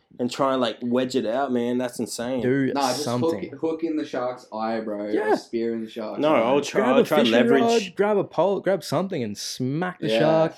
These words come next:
Speaker 2: Like,
Speaker 3: dude.
Speaker 1: That's
Speaker 2: something.
Speaker 1: insane, man.
Speaker 3: I've seen, like, a video of, like, a croc trying to eat a turtle and, like, the shell's, like, so hard that it couldn't even get it.
Speaker 2: Yeah,
Speaker 3: So
Speaker 2: well,
Speaker 3: the
Speaker 2: that's
Speaker 3: turtle
Speaker 2: where
Speaker 3: just
Speaker 2: it's
Speaker 3: jumped
Speaker 2: like,
Speaker 3: out.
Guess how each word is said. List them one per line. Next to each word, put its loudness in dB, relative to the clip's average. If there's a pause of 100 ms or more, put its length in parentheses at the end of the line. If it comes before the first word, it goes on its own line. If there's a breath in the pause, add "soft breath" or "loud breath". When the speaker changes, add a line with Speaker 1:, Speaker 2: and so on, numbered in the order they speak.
(120)
Speaker 2:
Like, -4
Speaker 3:
dude. -4 (240)
Speaker 1:
That's -8
Speaker 2:
something. 4
Speaker 1:
insane, 0
man. -4
Speaker 3:
I've -2
seen, -6
like, -4
a -4
video -2
of, -10
like, -10
a -20
croc -12
trying -12
to -18
eat -12 (120)
a -16
turtle -10 (100)
and, -12
like, -14 (280)
the -10
shell's, -6
like, -10
so -10
hard -10
that -12
it -12
couldn't -10
even -10
get -10
it. 0
Speaker 2:
Yeah, 4
Speaker 3:
So 0
Speaker 2:
well, 4
Speaker 3:
the 4
Speaker 2:
that's 2
Speaker 3:
turtle 2
Speaker 2:
where 6
Speaker 3:
just -6
Speaker 2:
it's -8
Speaker 3:
jumped 0
Speaker 2:
like, -6
Speaker 3:
out. -20